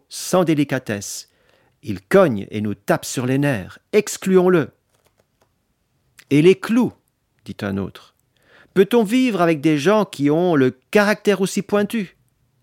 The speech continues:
Qu'ils s'en aillent. Et que la lime et la râpe s'en aillent aussi. Vivre avec elles, ce n'est que frottement perpétuel. Et que l'on déchire le papier de verre,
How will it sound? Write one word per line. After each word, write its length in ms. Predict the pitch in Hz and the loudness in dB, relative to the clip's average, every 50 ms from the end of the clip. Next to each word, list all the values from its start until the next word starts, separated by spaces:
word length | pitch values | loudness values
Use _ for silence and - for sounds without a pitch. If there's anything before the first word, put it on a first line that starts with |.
| _ _ _ _ _ - | _ _ _ _ _ -2
Qu'ils 200 | 254 277 254 202 | 0 0 0 2
s'en 200 | - 214 180 165 | 0 0 2 2
aillent. 340 | 165 147 117 - - _ _ _ _ _ _ _ _ _ _ _ _ _ _ _ _ _ _ _ _ _ _ _ _ - | 2 0 -2 -4 -8 _ _ _ _ _ _ _ _ _ _ _ _ _ _ _ _ _ _ _ _ _ _ _ _ 2
Et 100 | 160 180 | 2 2
que 140 | 180 202 190 | 4 4 2
la 140 | 190 196 | 4 4
lime 500 | 185 220 247 226 175 135 107 92 85 - - _ | 2 2 2 2 0 0 -4 -6 -8 -12 -14 _
et 100 | - 123 | -2 0
la 140 | 139 156 170 | 2 4 2
râpe 400 | 160 170 214 202 175 - - - 104 | 2 2 0 -2 -2 -4 -8 -14 -14
s'en 280 | - - - 139 127 127 | -12 -8 -4 -4 -2 -2
aillent 180 | 143 143 131 120 | 0 -2 -2 -2
aussi. 440 | 123 - - - 101 - - - _ _ _ _ _ _ _ _ _ _ _ _ _ _ _ _ - 101 | -4 -6 -8 -12 -14 -16 -18 -20 _ _ _ _ _ _ _ _ _ _ _ _ _ _ _ _ -14 -8
Vivre 400 | 104 156 202 208 190 156 131 135 | -4 -2 0 0 0 0 0 0
avec 280 | 127 113 127 123 - | 0 0 -2 -2 0
elles, 380 | 170 180 180 165 147 127 113 98 | 2 2 2 2 0 0 -2 -4
ce 160 | - - 120 | -6 -4 -2
n'est 180 | 107 113 113 113 | -2 -2 -2 -2
que 200 | - - 117 110 | -2 -4 -4 -4
frottement 560 | - - 123 139 147 - - - 131 123 113 | -6 -4 -2 -2 -2 -2 -2 -6 -4 -4 -4
perpétuel. 720 | - 110 104 - - 113 - - - 104 92 90 90 - _ _ _ _ _ _ _ _ _ _ _ _ _ _ _ _ _ _ _ - _ _ _ _ _ _ - | -6 -8 -8 -8 -8 -10 -8 -8 -8 -8 -8 -10 -12 -20 _ _ _ _ _ _ _ _ _ _ _ _ _ _ _ _ _ _ _ -20 _ _ _ _ _ _ 0
Et 120 | 123 139 139 | 0 0 0
que 120 | - 160 | 2 2
l'on 640 | 160 165 165 165 165 165 165 156 151 147 135 117 98 80 | 2 4 4 2 2 2 2 0 0 0 -2 -4 -6 -8
déchire 680 | 82 85 202 233 208 - - 220 214 196 160 - - | -2 2 2 4 4 2 -2 -2 -2 -2 -2 -2 -2
le 80 | 123 110 | -4 -2
papier 300 | - 135 123 - - 135 | -2 -4 -4 -2 -2 0
de 100 | 117 139 | 0 0
verre, 580 | 117 117 151 143 113 92 98 - - - _ | 0 0 0 0 0 -4 -8 -16 -20 -20 _